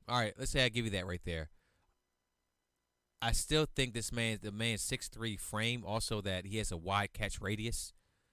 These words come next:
is gonna aid him against a lot of these smaller cornerbacks too, as well. He's gonna play against. Um,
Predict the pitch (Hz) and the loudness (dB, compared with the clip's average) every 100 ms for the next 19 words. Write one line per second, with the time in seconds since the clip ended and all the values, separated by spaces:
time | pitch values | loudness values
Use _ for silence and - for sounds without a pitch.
0 | _ _ _ _ 107 107 95 87 110 117 | _ _ _ _ -4 -2 -4 -4 -2 -2
1 | 95 95 90 92 98 92 98 95 90 82 | -2 -2 -4 -6 -6 -4 -2 -2 -4 -6
2 | - - 101 98 101 82 - 110 87 80 | -8 -10 -6 -4 -4 -6 -6 -6 -6 -10
3 | - - - 92 80 87 92 80 82 - | -12 -8 -4 -4 -4 -4 -2 -4 -6 -8
4 | 80 - 98 82 73 - - - _ _ | -8 -6 -4 -4 -8 -12 -12 -12 _ _
5 | _ _ _ _ _ 92 90 85 82 80 | _ _ _ _ _ -4 -2 0 -2 -2
6 | 80 | -6